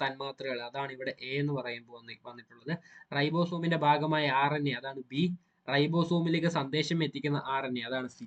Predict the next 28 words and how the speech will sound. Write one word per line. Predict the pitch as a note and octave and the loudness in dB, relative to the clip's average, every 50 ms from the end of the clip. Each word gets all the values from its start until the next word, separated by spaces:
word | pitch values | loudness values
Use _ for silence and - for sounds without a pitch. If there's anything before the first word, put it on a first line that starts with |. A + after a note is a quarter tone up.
| - - C3 | -18 -18 -16
ഓക്കെ, | - B2 A#2+ - _ _ _ D#3 | -16 -16 -16 -16 _ _ _ -6
നോക്കുക, | D#3+ D#3+ F3 F3 F3 F3 | -2 0 0 0 2 2
ടി | F3+ F#3 G3 A3 | 4 6 8 10
ആർ | A3 G#3 G#3 G3+ | 10 12 12 10
എൻ | G3+ G3 G3 | 8 6 6
എ | G3 G3 F#3 E3 | 6 6 6 6
റൈബോസോമിൽ | D3+ D3+ D#3 E3 F3 E3+ F3 F3 E3+ F3 F3 F3 | 4 2 2 0 0 0 0 0 0 2 2 2
എത്തിക്കുന്ന | D#3+ D#3 D#3 D#3 D#3 D#3 D3+ - C#3 | 0 0 0 -2 -2 -2 -2 -2 -4
തന്മാത്രകൾ, | C3+ C3+ C#3+ C#3+ C#3+ C#3+ D3 D3 D3 C3+ C3 | -4 -4 -6 -10 -10 -8 -4 -4 -4 -2 -2
നമ്മൾ | C#3 D#3+ E3+ | -2 -2 -2
കുറച്ചു | E3 - D3+ D3+ D#3 E3 - _ _ - A#3+ B3+ | -2 -2 -2 -2 -2 -2 -6 _ _ -2 0 2
മുമ്പത്തെ | A3+ G3 F3 E3+ D#3+ D#3+ | 4 4 4 4 4 2
ചോദ്യങ്ങൾ | D#3+ D#3 C#3+ C#3+ C#3 C#3 C#3 C#3 | 2 2 0 0 0 -2 -4 -6
നമ്മൾ | C3 C3 C3+ C3 - | -6 -10 -12 -12 -12
പറഞ്ഞ | C3 B2+ C3+ C3+ C3 A#2+ - | -12 -12 -12 -14 -16 -16 -14
ടി | A#2+ A#2 | -10 -8
ആർ | A#2+ A#2 A#2 A#2+ | -8 -8 -8 -10
എൻ | A#2+ A#2 | -12 -16
എയുടെ | A#2 A#2 A2+ A2 | -18 -16 -10 -10
ധർമ്മം. | A2 A2 A2+ C3 C3 - - - _ _ - | -10 -10 -10 -14 -18 -20 -20 -20 _ _ -2
ടി | C#3+ C#3+ | 2 2
ആർ | D3 D3 D3+ | 4 4 2
എൻ | D3 D3 D3 | 2 0 -2
എയുടെ | D3 D3 C#3+ C#3+ C3 | -4 -4 -4 -4 -4
ധർമ്മം | B2+ C3+ C#3 D3 D3 | -4 -2 -2 -2 -2
എന്ന് | C#3+ C#3+ | -2 -2
പറയുന്നത് | C3+ C3 C3 C3 C3 D3+ D#3+ | -2 -2 -2 -2 0 0 -2
അമിനോ | - C3 B2+ B2 B2+ D3 D#3+ | -2 -2 -6 -6 -2 2 4